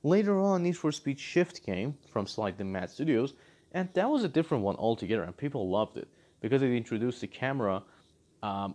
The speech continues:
inside the car, and it was a great idea. I mean,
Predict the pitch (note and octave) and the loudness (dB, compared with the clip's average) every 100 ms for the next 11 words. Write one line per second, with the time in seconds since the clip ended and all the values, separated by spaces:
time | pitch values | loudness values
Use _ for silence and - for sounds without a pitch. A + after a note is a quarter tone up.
0 | - C#3 B2 G#2+ F#2+ - - D3+ A2+ G2 | -6 -6 0 -2 -2 -8 0 2 4 2
1 | - - _ _ - B2 A2 A2 G#2 - | 0 -20 _ _ -8 -2 -2 -2 -4 2
2 | D#3 F#3+ B2+ A#2 B2 G#2 F2 F#2+ - - | 4 4 2 0 0 0 0 -2 -2 -8
3 | _ - _ _ - F2+ F2+ | _ -20 _ _ -10 -6 -6